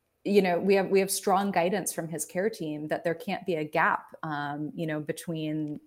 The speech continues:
you know, between receiving the medication and, you know, maybe getting a new prescription approved. Um, so this, this creates, like, a very stressful, high pressure time situation where, you know, he, he needs this medication daily.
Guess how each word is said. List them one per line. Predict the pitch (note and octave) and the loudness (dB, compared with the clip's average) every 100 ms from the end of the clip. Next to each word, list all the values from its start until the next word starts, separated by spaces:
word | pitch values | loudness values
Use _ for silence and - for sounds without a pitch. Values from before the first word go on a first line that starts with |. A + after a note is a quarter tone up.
| _ | _
you | E3+ | -4
know, | D3+ D3 | -4 -2
between | D3+ - D#3+ D#3 D3+ C#3+ _ - - | -4 -4 -4 -2 -4 -8 _ -20 -10
receiving | E3 E3 - D#3+ D#3 | -2 0 2 0 0
the | |
medication | D#3 C#3 - D#3+ E3 D#3 | -2 -2 0 0 0 0
and, | D3+ D3+ - | -2 -4 -2
you | E3 | -2
know, | D3+ | 0
maybe | D#3 D#3 | 0 0
getting | D3+ D3+ D3+ | 0 0 0
a | |
new | D3+ | -4
prescription | D3+ D3 - D3+ D3 | -4 -6 -6 -8 -8
approved. | C3+ - E3 - - - - - - - | -6 -2 0 0 -4 -18 -20 -20 -4 6
Um, | F3 D#3 D#3 | 8 8 4
so | - G3 E3+ E3+ | 8 10 10 8
this, | F#3 | 2
this | - G3+ - | 4 2 6
creates, | A#3 A4 - | 10 10 10
like, | G#3+ | 6
a | F#3+ | 6
very | F3+ F3 | 6 6
stressful, | E3 - E3+ E3+ - E3+ D#3+ | 4 2 0 0 2 4 4
high | - D#3+ | 4 2
pressure | D#3+ - - D#3+ D#3 | 4 -2 0 -4 -4
time | - E3 E3+ E3+ | -2 0 0 -2
situation | - - - D#3+ - - D#3+ D#3+ | 0 -2 0 -2 0 -2 -4 -2
where, | - - - - | -2 2 2 2
you | E3+ | -2
know, | D#3 D#3 | -2 -4
he, | - E3 D#3+ | -2 -2 -2
he | - F3 | -2 -2
needs | E3+ E3+ - | 0 0 -2
this | D#3+ - | -4 -4
medication | - - - - D3+ | -6 -2 -4 -2 -4
daily. | D3+ C#3+ D#3+ A3+ C4 | -2 0 4 4 2